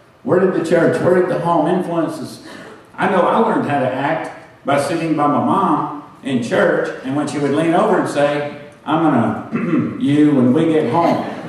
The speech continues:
And for the next forty-five minutes, I had to worry about how many whippings I was probably gonna get when she got home, and she never forgot. What does it mean?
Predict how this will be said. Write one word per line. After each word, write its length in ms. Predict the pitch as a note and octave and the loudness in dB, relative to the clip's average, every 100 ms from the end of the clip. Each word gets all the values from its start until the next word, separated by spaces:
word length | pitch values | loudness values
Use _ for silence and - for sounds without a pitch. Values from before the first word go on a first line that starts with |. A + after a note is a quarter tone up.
| - | -6
And 120 | D#3+ | -4
for 100 | D#3+ | 0
the 120 | E3 | 2
next 220 | E3 F#3+ F#3+ | 4 2 0
forty-five 540 | F#3+ G3 G3 F#3 E3+ G#3 | 2 2 4 2 2 2
minutes, 220 | G3+ - | 2 2
I 80 | F#3 | 2
had 140 | E3+ | 2
to 60 | D#3+ | 2
worry 200 | F#3 F3+ | 2 0
about 300 | E3+ D#3+ - | 0 0 0
how 120 | F3+ | -2
many 180 | F3+ E3 | 0 0
whippings 380 | C#3 - D3+ C#3 | 2 2 2 2
I 100 | - | 2
was 80 | D#3 | 2
probably 360 | D#3+ D#3+ - | 0 0 0
gonna 180 | - - | -4 -4
get 100 | - | -4
when 100 | C#3+ | -4
she 100 | C3 | -4
got 200 | - G#3+ | 0 2
home, 460 | D#3 D3+ D3+ - - | 2 2 0 -4 -4
and 160 | F#3 F3+ | 0 2
she 240 | F3 E3 | 2 0
never 340 | D#3+ F#3 G3+ G#3 | 2 2 2 0
forgot. 680 | G#3+ A3 A#3+ A#3 - - - - - - - - A#3+ F#4 D#4 D#4 D4 - D#4+ D4+ C#4+ - A#3 A#3 A#3+ - - - - - - - - - - - - - - - - - _ _ _ _ - | 0 2 2 2 -2 -6 -12 -12 -12 -10 -10 -6 -4 -4 -4 -6 -8 -8 -8 -8 -10 -12 -14 -14 -16 -18 -20 -20 -20 -20 -20 -20 -20 -20 -20 -20 -20 -20 -20 -20 -20 -20 _ _ _ _ 0
What 100 | A#3+ | 2
does 100 | A#3 | 2
it 120 | A#3 | 2
mean? 460 | A3+ A#3+ - - | 2 0 0 -6